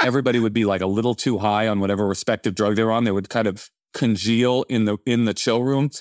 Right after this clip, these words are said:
And I, like, I'm sober, but I, like, dove in and started swimming around in that, like,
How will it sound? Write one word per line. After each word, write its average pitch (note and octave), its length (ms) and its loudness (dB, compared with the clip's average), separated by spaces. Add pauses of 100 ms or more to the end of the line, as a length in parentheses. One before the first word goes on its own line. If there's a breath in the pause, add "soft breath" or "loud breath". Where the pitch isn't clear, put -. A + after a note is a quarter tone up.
(160)
And A2 120 0
I, C3 120 2
like, B2+ 260 -2 (300)
I'm E3+ 160 0
sober, D3 500 0
but G2+ 140 0
I, A2+ 80 2
like, G#2 240 -2
dove B2 320 -2
in A#2+ 280 0
and G2+ 200 -4
started A#2 260 0
swimming C3 320 0
around A2 440 2
in G#2+ 100 0
that, G2+ 160 -2
like, G#2 180 0